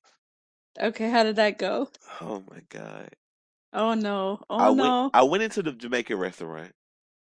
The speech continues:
Speaker 1: If there, you can't say anything nice, don't say it at all.
Speaker 2: I'm, no, no, I'm about, I'm about to paint y'all a nice picture. So I
Speaker 1: <laughs>
Speaker 2: went, I, I, I went, I went into the Jamaican restaurant, right? I went to the Jamaican restaurant. I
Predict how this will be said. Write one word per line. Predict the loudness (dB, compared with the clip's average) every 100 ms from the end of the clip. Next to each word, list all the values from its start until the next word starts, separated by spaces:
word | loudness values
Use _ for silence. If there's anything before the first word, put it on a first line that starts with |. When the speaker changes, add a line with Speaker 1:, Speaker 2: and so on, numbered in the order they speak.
| _ _ _ 2
Speaker 1:
If | 2 4
there, | 2 2
you | 2 2
can't | 4 6 6
say | 4 0
anything | 0 -2 0
nice, | 0 0
don't | -4 -6
say | -4 -2
it | -2
at | 0
all. | 0 -2 -6 _ 2
Speaker 2:
I'm, | 2 2 -6 -4
no, | -4 2
no, | 6 8
I'm | 8
about, | 4
I'm | 4
about | 6 6
to |
paint | 6 4 8
y'all | 6
a | 6
nice | 0 -2
picture. | -2 -6 -6 -14 _ -20 _
So | 2 6
I | 6
Speaker 1:
<laughs> |
Speaker 2:
went, | 4 2 0 _
I, | 0 0 -4 -2
I, | -2 -2 -20 -20 _ _ _ _ _ _ _ 4
I |
went, | 6 6 2
I | 6
went | 6 6 0
into | 0 -2
the | -4
Jamaican | -6 -4 -4 -2 -2
restaurant, | -2 -4 -10 -8 -4
right? | -4 -2
I | -2
went | -4 -4
to | -8
the | -8
Jamaican | -8 -6 -6
restaurant. | -8 -10 -14
I | -14